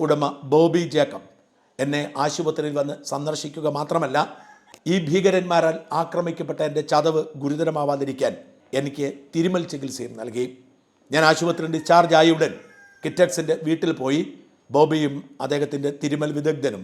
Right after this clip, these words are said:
ഡോക്ടറും ഒക്കെ ചേർന്ന് തിരുമ്മി സഹായം ചെയ്തു എന്നത് മറക്കാൻ കഴിയില്ല.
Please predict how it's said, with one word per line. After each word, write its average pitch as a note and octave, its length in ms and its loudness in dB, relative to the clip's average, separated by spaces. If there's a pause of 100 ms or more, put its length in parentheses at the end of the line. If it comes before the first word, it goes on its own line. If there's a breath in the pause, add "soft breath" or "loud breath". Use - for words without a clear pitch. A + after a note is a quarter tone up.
(160)
ഡോക്ടറും D3+ 400 0
ഒക്കെ C#3+ 200 -4
ചേർന്ന് B2 260 -2 (240)
തിരുമ്മി D3+ 280 -4 (100)
സഹായം C#3+ 420 2
ചെയ്തു C#3+ 220 -4 (160)
എന്നത് B2+ 220 -8 (180)
മറക്കാൻ B2 320 -8
കഴിയില്ല. B2 300 -6